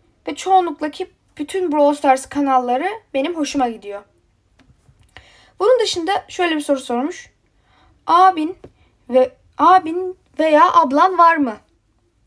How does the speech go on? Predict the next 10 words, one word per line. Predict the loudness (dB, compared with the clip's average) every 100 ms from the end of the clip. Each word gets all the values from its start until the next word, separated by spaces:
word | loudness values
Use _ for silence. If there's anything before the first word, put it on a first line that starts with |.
| _ _ _ -20 _ _ _
Adı | -2 0 -2 -4
ne?" | -4 -6 _ -4
diye | -4
sormuş. | -4 -8 -8 -10 -14 -8
Va-, | -4 2
varsa | 2 2 0 0
adı | 2 0
ne | -4 -8 -8
diye | -6
sormuş. | -4 -4 -4 -8